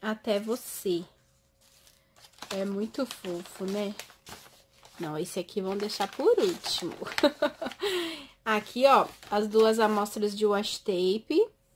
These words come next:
É de ponta cabeça esse. Ahn,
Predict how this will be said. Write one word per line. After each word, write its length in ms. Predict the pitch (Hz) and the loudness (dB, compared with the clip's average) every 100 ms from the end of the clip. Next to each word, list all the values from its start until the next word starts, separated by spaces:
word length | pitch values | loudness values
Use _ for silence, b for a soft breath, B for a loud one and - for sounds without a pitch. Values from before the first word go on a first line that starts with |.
| b b b b _ | b b b b _
É 60 | 185 | -14
de 120 | 196 | -14
ponta 260 | - 185 196 | -16 -14 -10
cabeça 520 | 214 202 190 - 214 | -8 -6 -6 -6 -8
esse. 480 | 190 - - - - b b b b b b | -8 -12 -20 -20 -20 b b b b b b
Ahn, 720 | 208 208 214 214 214 208 214 | 0 4 4 4 4 2 0